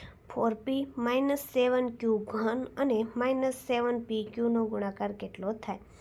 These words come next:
તો જવાબ આવશે એ. પ્રશ્ન નંબર બે, સૂચના મુજબ ગણતરી કરો. નંબર બે, સરવાળો કરો.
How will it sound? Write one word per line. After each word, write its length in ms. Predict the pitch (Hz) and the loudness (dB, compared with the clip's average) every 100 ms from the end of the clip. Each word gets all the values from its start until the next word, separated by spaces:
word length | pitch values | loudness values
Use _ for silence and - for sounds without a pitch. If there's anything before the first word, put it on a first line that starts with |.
| - - - | -20 -20 -10
તો 100 | 196 | -6
જવાબ 300 | 196 196 190 | -2 -2 -2
આવશે 300 | 190 190 240 240 | -4 -2 -2 -2
એ. 100 | 208 190 - - - - - - - | -6 -6 -10 -20 -20 -20 -20 -20 -6
પ્રશ્ન 320 | 233 247 269 277 | 0 0 2 4
નંબર 240 | 262 269 | 4 4
બે, 240 | 240 262 | 4 4
સૂચના 460 | 262 254 233 254 254 | 4 0 -2 2 4
મુજબ 340 | 247 240 254 226 | 4 2 2 4
ગણતરી 440 | 240 240 233 233 | 2 2 0 0
કરો. 300 | 233 226 220 220 | 4 4 6 4
નંબર 340 | 240 208 202 202 | 2 0 0 0
બે, 160 | 202 - - - - - - | 0 -2 -14 -20 -20 -16 2
સરવાળો 440 | 254 233 214 214 | 4 6 6 4
કરો. 300 | 233 233 208 | 4 2 2